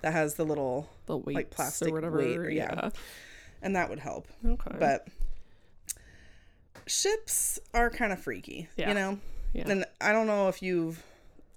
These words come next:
Speaker 1: I'm sure you've heard in the news
Speaker 2: The, yeah.
Speaker 1: of that little
Speaker 2: Rinky
Speaker 1: personal
Speaker 2: dink.
Speaker 1: submarine
Speaker 2: <laughs> Yeah.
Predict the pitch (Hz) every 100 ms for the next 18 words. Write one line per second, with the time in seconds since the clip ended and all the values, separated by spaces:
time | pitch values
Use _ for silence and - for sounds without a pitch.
0 | - - 180 - - 190 165 139 135 -
1 | 147 107 98 - 165 160 156 120 - 170
2 | - - - - 151 175 - - 294 -
3 | - 494 - 170 165 160 - - 185 165
4 | 151 135 - - - - 190 175 165 151
5 | 160 165 - - - - - - - -
6 | 277 - - - 190 160 - 185 - 196
7 | 180 170 - - 175 190 190 196 202 220
8 | 240 214 202